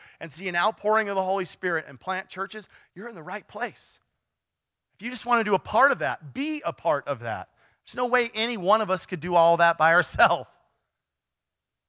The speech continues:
But together, it's already been done, and it can be done at even greater measure 'cause we're building on the foundation of our forefathers. And this is the passage I want you to get and why I believe this is true. It's First Corinthians three, chapter ten.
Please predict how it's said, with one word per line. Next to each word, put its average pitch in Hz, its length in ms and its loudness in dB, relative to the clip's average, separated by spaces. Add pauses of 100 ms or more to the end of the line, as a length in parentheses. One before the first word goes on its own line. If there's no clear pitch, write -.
(220)
But 135 140 -16
together, 143 760 -4 (840)
it's 143 140 -6
already 202 200 6
been 247 180 0
done, 151 400 -4 (480)
and 180 140 -4
it 180 80 -4
can 185 100 -6
be 180 100 -8
done 175 440 -2 (280)
at 170 100 -2
even 180 300 -4
greater 175 360 -2
measure 160 360 -2
'cause 131 200 -14
we're 147 100 -10
building 220 500 -4
on 196 160 0
the 185 60 -4
foundation 160 720 -4 (280)
of 143 140 2
our 143 120 8
forefathers. 135 720 0
And 160 120 -10
this 214 160 -4
is 262 80 -8
the 240 100 -6
passage 196 420 -2
I 170 100 2
want 170 220 0
you 165 120 -6
to 147 80 -8
get 170 280 2 (380)
and 160 100 -8
why 175 200 6
I 175 100 4
believe 165 320 -4
this 156 180 -12
is 147 120 -16
true. 147 280 -10
It's 131 120 -16
First 208 260 -6
Corinthians 202 480 -6
three, 180 260 -12
chapter 165 380 0
ten. 120 380 -8